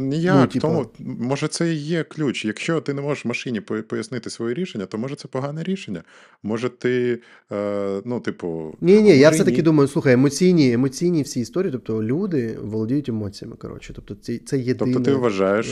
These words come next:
Speaker 1: що
Speaker 2: е,
Speaker 1: Сема Альтмана правильно хотіли звільнити, а все, що
Speaker 2: Ні,
Speaker 1: після
Speaker 2: ні,
Speaker 1: цього
Speaker 2: я просто кажу про те, що, що емоції також, е, дуже важливі, коротше. В, навіть в таких компаніях, от уявіть собі, в таких юрисдикціях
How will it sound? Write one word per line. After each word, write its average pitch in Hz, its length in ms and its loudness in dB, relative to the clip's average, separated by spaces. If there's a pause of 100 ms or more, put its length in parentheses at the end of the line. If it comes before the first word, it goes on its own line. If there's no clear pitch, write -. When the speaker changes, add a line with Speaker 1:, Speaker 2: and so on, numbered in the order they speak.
Speaker 1:
що 110 140 2
Speaker 2:
е, 107 40 2
Speaker 1:
Сема 110 360 0
Альтмана 117 300 -2
правильно 87 440 -2
хотіли 85 340 -8
звільнити, 80 560 -10
а - 80 -8
все, 104 200 -6
що 98 140 -8
Speaker 2:
Ні, - 180 -4
Speaker 1:
після 143 140 4
Speaker 2:
ні, 143 120 2
Speaker 1:
цього 117 360 2
Speaker 2:
я 120 100 4
просто 147 300 0
кажу 135 320 0
про 123 140 -2
те, 147 260 0
що, 117 420 -4 (520)
що 127 380 0
емоції 120 500 2
також, - 720 -6 (240)
е, 104 40 -8
дуже 107 240 -8
важливі, 104 300 -8
коротше. - 380 -18 (220)
В, 110 420 -8 (380)
навіть 131 560 2
в - 140 -18
таких - 440 0
компаніях, 131 580 0
от 117 120 -8
уявіть 113 320 -2
собі, - 220 -10
в - 40 -14
таких 139 520 -4
юрисдикціях 120 840 -2